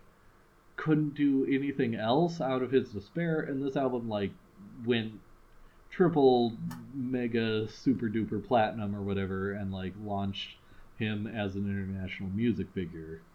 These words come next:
Um, to the point that, like, speaking of, like,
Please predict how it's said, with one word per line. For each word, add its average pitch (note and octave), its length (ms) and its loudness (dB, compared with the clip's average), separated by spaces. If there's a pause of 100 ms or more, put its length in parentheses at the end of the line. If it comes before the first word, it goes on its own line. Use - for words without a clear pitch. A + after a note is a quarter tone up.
(540)
Um, F#2 480 -4 (1080)
to F#3 100 8
the E3+ 100 8
point G3 440 6
that, D3+ 280 6
like, B2 280 4 (260)
speaking D3+ 580 2
of, B2 300 2
like, G2+ 440 -2